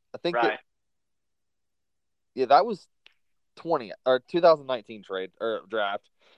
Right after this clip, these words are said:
Speaker 1: He, I saw
Speaker 2: Right.
Speaker 1: him a lot at Rome, and he, he really impressed me.
Speaker 2: Right.
Speaker 1: So Hoffman and
Speaker 2: Well,
Speaker 1: him do, do very
Speaker 2: right.
Speaker 1: well.
Speaker 2: Well, well, you know, and again, it is Kansas City, and
Speaker 1: Mm-hmm.
Speaker 2: there's always <laughs> that possibility of picking them up again, just because,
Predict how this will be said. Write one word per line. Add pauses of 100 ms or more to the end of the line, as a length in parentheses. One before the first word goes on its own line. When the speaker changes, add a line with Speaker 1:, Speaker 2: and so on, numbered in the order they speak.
(140)
Speaker 1:
He,
I
saw
Speaker 2:
Right.
Speaker 1:
him
a
lot
at
Rome,
and
he,
he
really
impressed
me.
Speaker 2:
Right.
Speaker 1:
So (380)
Hoffman
and
Speaker 2:
Well,
Speaker 1:
him (640)
do,
do
very
Speaker 2:
right.
Speaker 1:
well.
Speaker 2:
Well, (720)
well,
you
know, (380)
and
again,
it
is (120)
Kansas
City, (380)
and
Speaker 1:
Mm-hmm.
Speaker 2:
there's
always
<laughs>
that
possibility
of (440)
picking
them
up
again,
just
because,